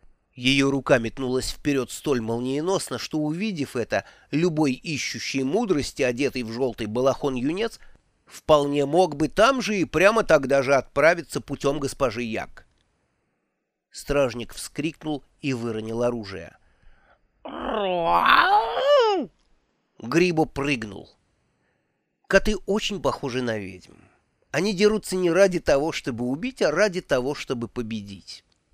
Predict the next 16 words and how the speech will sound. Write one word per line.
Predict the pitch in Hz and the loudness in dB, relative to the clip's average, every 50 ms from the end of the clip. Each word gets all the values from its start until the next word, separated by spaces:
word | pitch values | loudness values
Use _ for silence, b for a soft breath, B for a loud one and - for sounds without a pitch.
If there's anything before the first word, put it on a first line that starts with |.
| _ _ - | _ _ -8
Это | - 135 139 - 139 | -4 -4 -2 -2 -2
совершенно | - - 135 127 123 110 - - - 147 208 240 233 196 143 | -4 -2 -2 -2 -2 -4 -4 -2 0 0 0 0 0 0 0
разные | 127 127 127 120 120 123 110 98 104 | 2 2 0 -2 -4 -8 -10 -10 -12
вещи. | 95 78 82 82 - - - - - 113 _ _ _ _ _ _ _ _ _ _ _ _ _ _ _ _ _ _ | -12 -14 -14 -16 -16 -16 -18 -18 -20 -20 _ _ _ _ _ _ _ _ _ _ _ _ _ _ _ _ _ _
Какой | - 180 185 - - - | 2 2 2 4 0 0
смысл | - - - 123 131 160 233 269 - - 277 214 190 | 0 -4 -6 -4 -2 -2 -2 -2 -2 -2 -2 0 0
убивать | 185 151 139 151 139 143 185 220 - - | 0 0 0 0 2 4 2 2 2 -2
противника? | 208 208 196 170 - - 123 110 98 104 98 92 - 82 90 - _ _ _ _ _ _ _ _ _ _ - | 0 0 0 0 -2 -4 -8 -8 -8 -10 -12 -12 -12 -14 -14 -14 _ _ _ _ _ _ _ _ _ _ -8
Ведь | 127 147 175 165 - - | -4 -4 -4 -4 0 4
тогда | 175 151 139 135 147 156 156 | 4 4 4 4 4 4 6
он | 131 135 151 160 160 | 6 4 4 4 2
никогда | 160 143 - 151 135 135 127 131 | 0 4 4 4 4 6 2 0
не | 135 139 | 0 0
узнает, | 147 151 160 160 185 233 302 - 262 160 - | -2 -2 -4 -4 -6 -6 -2 0 0 0 0
что | - - 151 120 | -2 -2 -2 -4
проиграл. | - 147 151 160 156 139 151 151 139 117 95 95 | -4 -2 -2 -2 -2 0 4 6 6 6 4 0